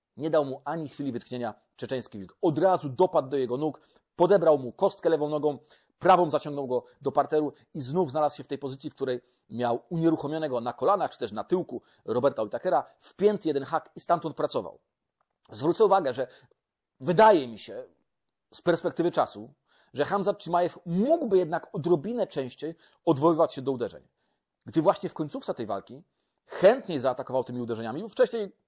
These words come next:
praktycznie korzystał przede wszystkim z tych, e, kolan na udo oraz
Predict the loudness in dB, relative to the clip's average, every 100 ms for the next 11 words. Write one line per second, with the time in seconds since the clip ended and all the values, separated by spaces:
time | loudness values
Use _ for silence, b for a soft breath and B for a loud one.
0 | 2 2 4 -4 -2 -2 2 0 b b
1 | -4 2 2 0 -8 -6 -6 -6 _ _
2 | -4 -2 -2 4 6 6 4 0 2 2
3 | 0 B _ -4 -4 -6